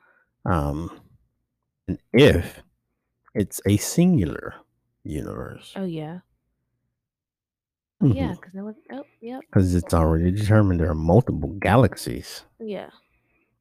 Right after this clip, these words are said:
Speaker 1: Um, so that's interesting. Even if our sun did explode, that's just our solar
Speaker 2: Yeah, that's
Speaker 1: system.
Speaker 2: just our solar system. We're fine.
Speaker 1: So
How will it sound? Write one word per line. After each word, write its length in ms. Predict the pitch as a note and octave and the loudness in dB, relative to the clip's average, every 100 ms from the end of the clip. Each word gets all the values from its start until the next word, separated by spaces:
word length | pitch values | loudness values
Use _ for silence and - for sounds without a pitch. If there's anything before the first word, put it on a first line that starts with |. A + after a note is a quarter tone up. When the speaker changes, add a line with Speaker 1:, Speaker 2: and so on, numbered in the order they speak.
| _ _ - | _ _ -8
Speaker 1:
Um, 680 | - - - - - - - _ _ _ _ _ _ _ - | -8 -8 -12 -18 -20 -20 -20 _ _ _ _ _ _ _ -14
so 420 | - G1+ - - _ _ _ _ _ _ _ _ _ _ - | -10 -10 -12 -18 _ _ _ _ _ _ _ _ _ _ -8
that's 600 | F2 E2+ D#2 - - - - | -4 -2 -2 -4 -10 -8 0
interesting. 420 | G2 - D2+ - _ - - - | 0 0 -6 -8 _ -10 -8 0
Even 260 | G2 G2 F#2+ | 2 4 2
if 100 | F2+ | 2
our 200 | F2 E2+ | 0 -2
sun 560 | - - F#2+ F2+ E2+ E2+ | -2 2 4 4 0 2
did 240 | G#2 B2 | 4 6
explode, 640 | F2+ - - C2+ G1+ G1+ - - _ - | 4 0 -2 -2 -2 -6 -10 -20 _ -8
that's 200 | F2+ - | -6 -2
just 240 | F#2 - - | -2 -2 -4
our 400 | C2+ F2+ C#2 - | 2 4 4 0
solar 400 | - E2 A#1+ - | 0 2 2 0
Speaker 2:
Yeah, 140 | F3 | 0
that's 140 | - F#3 | 0 -2
Speaker 1:
system. 120 | G3+ | -4
Speaker 2:
just 100 | F#3 | -2
our 280 | E3 F3 E3 | 0 0 -2
solar 240 | C#3+ C#3+ | -4 -4
system. 340 | D#3+ D#3+ - D3 | -4 -6 -4 -4
We're 140 | E3+ | -4
fine. 460 | - E3 D#3 E3 F3 | -6 -6 -4 -6 -4
Speaker 1:
So 440 | - F#2 C2 A1+ | 0 0 0 -6